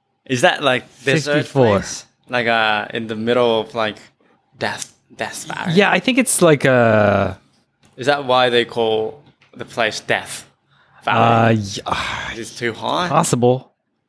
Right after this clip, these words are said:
Speaker 2: It's in
Speaker 1: Really?
Speaker 2: California. Death Valley.
Speaker 1: Oh, this al-, valley. Okay.
Speaker 2: Yeah, Death Valley.
Speaker 1: Mm, what?
Speaker 2: It is, it does look like a, you know.
Speaker 1: Yeah, it's like a desert place.
Speaker 2: Yeah.
Speaker 1: It's like a, oh, yeah, yeah, yeah.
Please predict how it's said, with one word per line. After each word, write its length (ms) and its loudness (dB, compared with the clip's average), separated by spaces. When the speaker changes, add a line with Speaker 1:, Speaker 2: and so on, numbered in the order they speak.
Speaker 2:
It's 220 0
in 100 2
Speaker 1:
Really? 40 0
Speaker 2:
California. 800 0
Death 240 0
Valley. 500 4
Speaker 1:
Oh, 180 -20
this 360 -16
al-, 260 -6
valley. 400 -10
Okay. 180 -20
Speaker 2:
Yeah, 160 -4
Death 300 0
Valley. 500 0
Speaker 1:
Mm, 280 -16
what? 220 -4
Speaker 2:
It 140 8
is, 180 6
it 180 4
does 200 6
look 180 4
like 220 4
a, 400 4
you 100 4
know. 300 -2
Speaker 1:
Yeah, 320 -2
it's 140 -2
like 100 0
a 80 0
desert 440 -4
place. 680 -4
Speaker 2:
Yeah. 380 -8
Speaker 1:
It's 140 -8
like 140 0
a, 460 0
oh, 220 0
yeah, 420 0
yeah, 20 -4
yeah. 400 -4